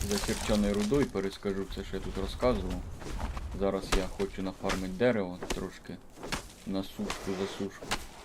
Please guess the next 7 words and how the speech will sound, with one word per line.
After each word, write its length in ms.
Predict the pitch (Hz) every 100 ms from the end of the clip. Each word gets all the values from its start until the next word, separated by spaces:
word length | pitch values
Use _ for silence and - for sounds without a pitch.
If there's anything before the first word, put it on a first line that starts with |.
| - - - - - - - - - - - - -
е, 80 | 95 -
щоб 120 | 98 92
зробити 400 | 98 98 107 104
верстак 320 | 101 - 104
для 180 | 190 98
розборки. 680 | 98 135 95 98 - - - - - - - - - - - - - - - - - - - - - - -
І 60 | 104